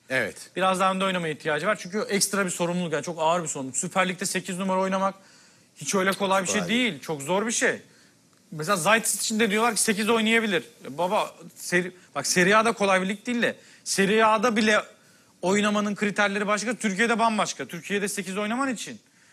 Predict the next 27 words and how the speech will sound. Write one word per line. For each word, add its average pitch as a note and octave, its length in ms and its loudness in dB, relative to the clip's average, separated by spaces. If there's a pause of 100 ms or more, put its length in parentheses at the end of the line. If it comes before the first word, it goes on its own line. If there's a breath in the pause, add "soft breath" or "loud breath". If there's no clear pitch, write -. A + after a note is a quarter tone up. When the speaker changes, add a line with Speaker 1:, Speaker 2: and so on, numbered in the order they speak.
(360 soft breath)
Speaker 1:
Çok D#3+ 220 -2
başka C#3 280 0
Speaker 2:
e, - 20 2
çok G#3 100 4
Speaker 1:
işler D#3 160 4
Speaker 2:
ba-, G3 100 4
Speaker 1:
yapıyor D3 220 -2
olman D3 120 -2
Speaker 2:
yani F3 200 -2
Speaker 1:
lazım, - 260 -16
değil G#2 60 -14
mi? A#2+ 60 -6
Speaker 2:
çok A3 140 0
Speaker 1:
Evet. - 100 -8
Speaker 2:
sert G#3 300 2
oyuncu G3 280 -2
olman C#3+ 320 -6
lazım. A#2+ 400 -10
Fiziğin F3+ 420 -6
çok G3+ 200 -8
sağlam G3+ 320 0
olması E3 320 -6
lazım. F#3+ 180 -4
Zayt F#3 440 -2
bunun F3+ 160 -8
tam G#3 220 0
tersi. B2 400 -8